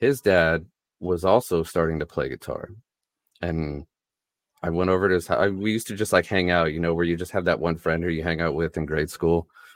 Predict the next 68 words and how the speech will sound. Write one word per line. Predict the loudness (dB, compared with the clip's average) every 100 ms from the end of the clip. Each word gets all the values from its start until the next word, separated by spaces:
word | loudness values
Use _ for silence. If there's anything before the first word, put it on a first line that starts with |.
| -20 _ _ _
Um, | 0 4 4 2 -2
and | -2
he's | -2 2
like, | 0 0
"Yeah, | -2
my | 0 0
dad's | 4 2 4
starting | 0 -2
to |
play | -8 -10
guitar." | -10 -8 -8 -8
And | -8
I'm |
like, | -6 -6 -2
"Really? | 0 0
Let's | -2 -6
go | -8
check | -6 -6 -8
it, | 4
<laughs> | 8
let's | 8 4
go | -2
check | 2 4
it | 4
out, | 4 2
'cause | 0
I | 0
play | 2 0
guitar | 0 0 -2
too." | 0 2 2 -2 -18 -20 -20 _ _ _
So | -2 2 4 2 -2 -8 _ _ _
I | -8
sat | 4 6
down | 8 8
with | 6
his | 4 2
dad. | 6 6
His | 4 0
dad's | -2
showing | 0 0 0
me, | 0
like, | 0 0 -4 -12
y-, | -8 -6 -6
he's | -8 -6 -6
playing, | -2 0 2
like, | 0
jamming | 0 0 0 0
A | -2
C | -2 -6
D | -4 -4
C | -6 -10
and | -12
stuff | -12 -12 -10
like | -12 -10
that. | -12 -10
I'm |
like, | -10 -10
"Oh, | -12 -12
yeah, | -10 -8
my | -10 -12
dad | -12 -6
listens | -4 -6 -8 -14
to | -14
that | -14
stuff." | -10 -10 -8
And | -6
he's | -4
like, | -2 -4